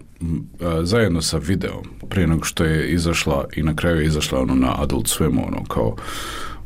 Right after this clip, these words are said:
ono, između, nemam pojma, Rick and Mortya i ovi, oni stvari, ono, totalno za ne povjerovat, ono, da, ali isto tako dokaz da, ono, ne možeš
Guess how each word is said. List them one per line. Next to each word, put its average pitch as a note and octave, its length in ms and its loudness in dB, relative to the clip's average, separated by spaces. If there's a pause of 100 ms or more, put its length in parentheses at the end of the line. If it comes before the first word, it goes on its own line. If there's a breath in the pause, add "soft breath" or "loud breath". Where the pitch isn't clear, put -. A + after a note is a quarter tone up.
(140)
ono, C2 260 2
između, C#2 340 2
nemam C2+ 260 2
pojma, C#2+ 340 0
Rick D#2+ 180 0
and C2 100 2
Mortya B1+ 480 2
i G#1+ 100 2
ovi, A#1 200 0
oni A#1 180 0
stvari, C2 400 0 (300)
ono, B1 240 0 (240)
totalno E2+ 400 2
za D#2+ 120 0
ne D#2+ 100 2
povjerovat, D#2+ 540 2 (340)
ono, B1+ 320 0
da, C#2 380 0 (720 loud breath)
ali F#2+ 220 4
isto A2+ 240 0
tako A2+ 340 2
dokaz F#2+ 480 0
da, D2 120 -2
ono, C2+ 280 -2 (100)
ne E2 300 2
možeš - 640 0